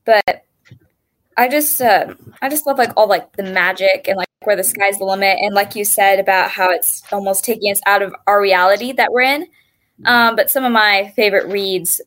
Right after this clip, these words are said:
in fantasy, um, have, like, I feel like I have a ton, but there's this one series, actually, it's called The Dream Travelers, and it's by Ted Dekker, and he writes it also with his daughter, Kara Dekker, and they're really good. Um,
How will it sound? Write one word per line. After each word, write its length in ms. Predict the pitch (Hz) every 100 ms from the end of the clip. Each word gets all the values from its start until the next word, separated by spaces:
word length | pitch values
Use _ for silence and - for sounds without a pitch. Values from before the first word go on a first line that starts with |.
| 190
in 400 | 190 180 170 165
fantasy, 680 | - 185 180 180 175 170 202 -
um, 300 | 175 175 185 - -
have, 160 | 226
like, 120 | 180
I 80 | -
feel 140 | - 185
like 60 |
I 20 | 190
have 100 | 143
a 60 |
ton, 520 | 151 - 165 160 180
but 240 | 190 175 - _ _ _ _
there's 100 | 277
this 180 | 311 -
one 220 | 294 320
series, 380 | - 240 214 220
actually, 600 | 185 190 - 202 190 185
it's 140 | 185
called 280 | - 220 214
The 160 | 202 180
Dream 280 | - 190
Travelers, 540 | 220 277 262 330 381 523
and 100 | 247
it's 140 | 226 -
by 220 | 208 196 196
Ted 140 | 214 202
Dekker, 400 | 208 220 214 214 -
and 220 | 190 196
he 200 | 208 202
writes 240 | 185 190
it 60 | 196
also 340 | 185 190 -
with 140 | 190 190
his 160 | 185
daughter, 340 | 185 175 175 175
Kara 320 | - 170 190
Dekker, 360 | 247 285 339 508 - _ _ _ _
and 440 | - 240 214 196 -
they're 180 | 226 233
really 320 | 208 330 330
good. 560 | 175 208 208 175 190 240 _ _ _ _ _
Um, 580 | 220 214 196 185 175 -